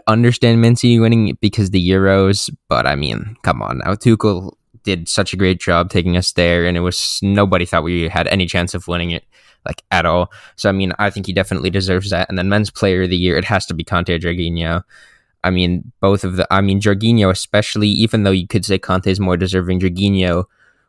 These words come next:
won the Champions League, won the Super Cup,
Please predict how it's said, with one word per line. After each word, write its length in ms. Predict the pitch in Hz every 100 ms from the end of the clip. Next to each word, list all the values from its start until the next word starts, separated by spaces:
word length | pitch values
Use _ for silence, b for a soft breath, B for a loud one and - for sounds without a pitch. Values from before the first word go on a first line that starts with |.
| -
won 220 | 107 117
the 60 | 107
Champions 600 | - 92 - 87 90 87
League, 180 | 87 82
won 300 | 92 104 98
the 80 |
Super 360 | 95 - 90 92
Cup, 360 | - 90 87